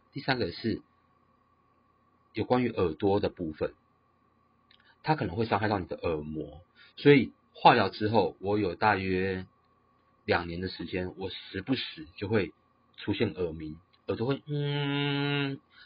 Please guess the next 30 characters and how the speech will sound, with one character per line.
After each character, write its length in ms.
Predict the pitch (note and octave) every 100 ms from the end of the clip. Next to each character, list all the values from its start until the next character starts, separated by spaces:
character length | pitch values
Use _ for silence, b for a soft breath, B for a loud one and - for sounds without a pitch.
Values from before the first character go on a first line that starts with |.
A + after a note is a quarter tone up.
| -
很 100 | A#2
像 120 | C3
有 80 | G2
蚊 220 | F2+ F#2+
子 80 | F#2+
在 100 | G2+
旁 120 | F#2
边 160 | F2+ F#2 _ _ _ _ -
飞 100 | F#2
来 100 | E2
飞 140 | E2+
去， 260 | D#2 F2 D2+ _ _ _ _ _ _ _ _ _
对， 160 | - F#2
很 180 | G2 F2+
不 140 | C#3+
舒 220 | C#3+ B2
服 160 | A#2 F#2
啊， 240 | E2+ D#2+ - _
三 220 | - B2+
不 120 | B2 G#2+
五 60 |
时 140 | E2+ F2+
就 80 |
会 120 | G#2+ -
嗯。 580 | G#2+ G#2+ G#2+ G#2+ G#2+ A2 _ _ - B B
然 100 | F2+
后 300 | A#2 G#2 - -
第 120 | B2+
四 200 | - B2
个 240 | G2 E2